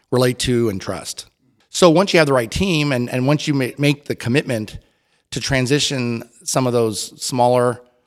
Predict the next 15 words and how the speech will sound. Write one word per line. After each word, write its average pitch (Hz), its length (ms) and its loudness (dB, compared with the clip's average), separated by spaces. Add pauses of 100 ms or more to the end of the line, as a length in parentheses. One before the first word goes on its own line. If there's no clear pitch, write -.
(480)
clients 127 520 0
to 117 320 0
other 120 200 2
advisors 123 400 2
on 110 120 0
your 101 120 -4
team, 101 480 -8 (360)
the 147 200 -2
second 151 600 -2
really 127 280 0
important 117 420 -4
step 113 240 0
in 113 60 -4
the 104 80 -4
process 104 680 -4